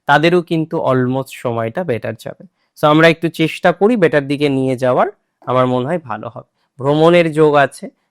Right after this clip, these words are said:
কিছু কিছু ক্ষেত্রে ভ্রমণ করুন, আর কিছু কিছু ক্ষেত্রে রাখুন সচেতনতা। ভ্রমণ করার ক্ষেত্রে সচেতনতা রাখতে হবে।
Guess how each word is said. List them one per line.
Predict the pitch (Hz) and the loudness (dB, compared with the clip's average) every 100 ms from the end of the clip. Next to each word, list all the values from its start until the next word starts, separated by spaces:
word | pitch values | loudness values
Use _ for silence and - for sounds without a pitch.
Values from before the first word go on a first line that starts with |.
| - | -14
কিছু | 127 139 | -8 -6
কিছু | 135 143 | -6 -4
ক্ষেত্রে | 143 - 143 | -6 -4 -8
ভ্রমণ | 135 135 131 135 | -6 -6 -4 -6
করুন, | 131 160 160 113 - | -8 -8 -8 -10 -14
আর | 117 | -12
কিছু | 127 127 | -12 -12
কিছু | 139 131 135 | -12 -10 -8
ক্ষেত্রে | 135 127 123 | -8 -8 -6
রাখুন | 117 110 120 | -6 -6 -10
সচেতনতা। | 120 - - - - 52 _ _ - | -10 -12 -14 -18 -20 -20 _ _ -8
ভ্রমণ | 131 151 165 180 | -2 2 2 2
করার | 143 123 120 | 2 2 0
ক্ষেত্রে | 117 123 - 131 143 | -2 -10 -8 -6 -6
সচেতনতা | - 113 117 110 110 110 120 | -2 -4 -2 -6 -6 -6 -8
রাখতে | 113 113 - | -8 -10 -4
হবে। | 143 147 185 | 2 2 2